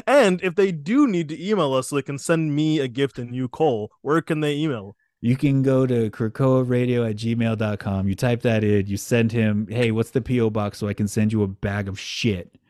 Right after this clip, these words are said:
Speaker 2: And then, <laughs> like, when he checks it, you know, just have fun with him. Have fun with him,
Speaker 1: <laughs>
Speaker 2: listeners.
Speaker 1: Just have fun with that. <laughs>
Speaker 2: And when they, when they wanna see you attacking, uh, comic book writers, where can they do, where can they do that?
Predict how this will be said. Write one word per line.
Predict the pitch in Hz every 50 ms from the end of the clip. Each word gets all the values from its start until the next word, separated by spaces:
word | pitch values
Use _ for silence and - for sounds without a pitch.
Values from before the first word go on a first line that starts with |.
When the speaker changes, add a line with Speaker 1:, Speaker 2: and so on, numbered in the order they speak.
| _ _ _ _ _ _
Speaker 2:
And | 113 104 101 98
then, | 98 95 95 92 131 110 - - - - _ _ _ _ _ _ _ _ _ _ _ _
<laughs> | _ _ _ _ _ _ _ _ _ - - 139 147 139 117 101
like, | - 107 98 101
when | 104 110 113
he | 110
checks | 107 - 135 110 104 - - 104
it, | 101
you | 104 113 110
know, | 107 117 147 175 175 185
just | 175 - 202 185
have | 208 196 -
fun | 214 202 165 123
with | 110 92
him. | 92 95 107 120 -
Have | 147 143
fun | - 156 131 110
with | 98 92
him, | 87 90
Speaker 1:
<laughs> | 98
Speaker 2:
listeners. | 95 - - 107 104 208 - -
Speaker 1:
Just | 190
have | 185 -
fun | - 185 175 -
with | 196 165 165 -
that. | 175 156 - 202 190 - _ - 214 -
<laughs> | _ _ - - -
Speaker 2:
And | 180 180 185
when | 196 196 -
they, | 196 190 180 160
when | 165 156 165
they | 165 165
wanna | 170 170 175 170 170
see | 160 - 175 165
you | 156 151
attacking, | 151 143 143 143 147 139 135 139 143 139 135 127 123 127 123 -
uh, | 127 117 117
comic | 113 - 131 120 120 123 120
book | 120 107 110
writers, | 107 98 95 95 98 95 95 95 - -
where | 110 110 110 110
can | 117 113 95 - 117
they | 110 107 - 127 -
do, | - - - - -
where | 117 113 113
can | 113 131 117
they | 110 113 113
do | - 104 104
that? | - 117 113